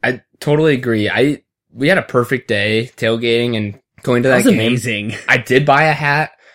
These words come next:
Speaker 1: I got cheese
Speaker 2: Yep.
Speaker 1: curds. It was fun. And as much as I despise Ryan Braun, <laughs> there are some fun players to watch on this team, one of whom is Christian Yelich.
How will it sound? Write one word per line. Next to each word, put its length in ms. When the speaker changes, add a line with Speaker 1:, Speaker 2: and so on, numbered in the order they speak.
Speaker 1:
I 80
got 220
cheese 300
Speaker 2:
Yep. 60
Speaker 1:
curds. 460
It 60
was 180
fun. 260
And 240
as 160
much 180
as 100
I 120
despise 680
Ryan 300
Braun, 520
<laughs> 140
there 160
are 60
some 280
fun 220
players 340
to 80
watch 300
on 120
this 160
team, 420
one 240
of 120
whom 300
is 200
Christian 340
Yelich. 500